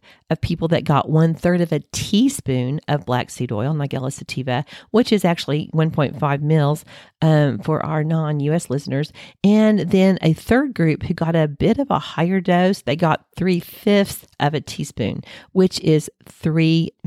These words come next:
uh, mils. So they did this for just twenty days, and, uh, they showed that it significantly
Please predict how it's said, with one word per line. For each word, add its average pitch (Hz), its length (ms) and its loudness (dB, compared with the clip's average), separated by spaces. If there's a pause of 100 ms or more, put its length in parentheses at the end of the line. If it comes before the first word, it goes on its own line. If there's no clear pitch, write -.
(320)
uh, 143 200 0
mils. - 480 -6 (300)
So 175 360 0 (280)
they 196 120 4
did 269 360 0
this 202 280 0
for 156 180 0
just 180 400 2 (140)
twenty 175 480 2
days, 147 640 -8 (340)
and, 180 460 2
uh, 151 340 0
they 170 140 2
showed 170 800 0 (280)
that 151 480 -2
it 139 140 -8
significantly 165 1120 -4